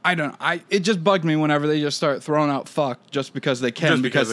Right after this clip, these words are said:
Speaker 2: they
Speaker 1: they
Speaker 2: can,
Speaker 1: know that
Speaker 2: yeah.
Speaker 1: they're getting an R-rated movie. It's just like, you earn the fuck. Don't just be crass about it. Anyway.
Speaker 2: Oh,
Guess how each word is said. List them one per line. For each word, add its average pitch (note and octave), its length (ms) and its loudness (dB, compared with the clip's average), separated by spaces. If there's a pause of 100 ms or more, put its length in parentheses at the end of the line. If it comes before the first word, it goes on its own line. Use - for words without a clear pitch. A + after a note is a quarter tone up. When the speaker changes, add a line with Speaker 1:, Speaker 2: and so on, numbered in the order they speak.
Speaker 2:
they D3 60 4
Speaker 1:
they D3 40 4
Speaker 2:
can, D#3 80 2
Speaker 1:
know D3+ 260 4
that B2+ 100 -6
Speaker 2:
yeah. A#2+ 60 -4
Speaker 1:
they're C3 100 0
getting B2+ 280 0
an B2+ 60 -4
R-rated A#2+ 560 -4
movie. A#2 360 -6 (240)
It's C#3+ 120 -12
just D3 160 -6
like, D#3+ 140 -2 (100)
you D#3+ 80 -8 (100)
earn F3 300 4
the D3+ 100 2
fuck. A#2+ 420 -8 (520)
Don't E3+ 200 2
just D#3 200 -4
be D#3 200 0
crass C3+ 520 0
about A2 260 -8
it. G2+ 120 -16 (1200)
Anyway. D#3+ 380 2 (140)
Speaker 2:
Oh, D3+ 100 -14